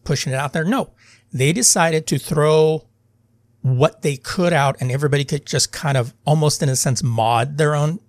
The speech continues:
Xbox three sixty. So you could buy the actual optical drive and the,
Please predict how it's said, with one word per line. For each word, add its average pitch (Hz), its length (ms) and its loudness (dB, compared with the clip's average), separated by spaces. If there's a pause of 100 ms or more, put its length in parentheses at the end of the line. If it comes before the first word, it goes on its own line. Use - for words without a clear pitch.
(760)
Xbox 151 360 0
three 165 140 0
sixty. 175 420 -2 (600)
So - 120 2
you 165 120 2
could 156 140 0
buy 170 220 4
the 185 120 0
actual 151 400 -2
optical 135 380 0
drive 113 420 -8 (1040)
and 147 320 2
the, 123 720 -2